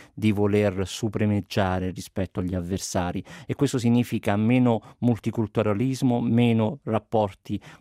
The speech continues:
con il diritto internazionale e tornare alla lezione di Platone, quella che l'uso della forza può mettere nelle condizioni il potente di esercitare davvero,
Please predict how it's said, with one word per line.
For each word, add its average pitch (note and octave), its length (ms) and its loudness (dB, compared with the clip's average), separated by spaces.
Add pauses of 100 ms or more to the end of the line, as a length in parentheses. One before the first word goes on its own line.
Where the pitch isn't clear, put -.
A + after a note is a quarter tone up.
(140)
con G#2+ 340 2
il A2+ 160 -2
diritto G#2 360 -2
internazionale F#2+ 960 0 (200)
e B2+ 140 -2
tornare C3 460 2
alla A2 160 0
lezione G#2+ 420 0
di G2 100 -2
Platone, G#2 380 0
quella G2+ 300 -2
che G2 180 -4 (200)
l'uso A#2 380 4
della G#2+ 240 0
forza G2 520 -2
può A2 140 -2
mettere G2+ 360 0
nelle F#2+ 160 2
condizioni G2+ 800 0 (200)
il A#2 200 0
potente G#2+ 460 0
di G2+ 60 -2
esercitare F#2+ 680 -2
davvero, F#2 580 0